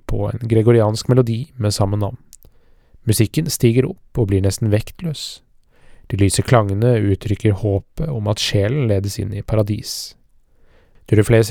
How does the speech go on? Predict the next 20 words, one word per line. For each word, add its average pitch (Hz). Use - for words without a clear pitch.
Requiem 147
er 117
et, 107
eh, 104
tidløst -
og 127
menneskelig 131
verk, -
som -
taler 107
et 101
budskap 101
om 101
trøst, -
aksept -
og 113
håp 107
om 113
evig 95
fred. -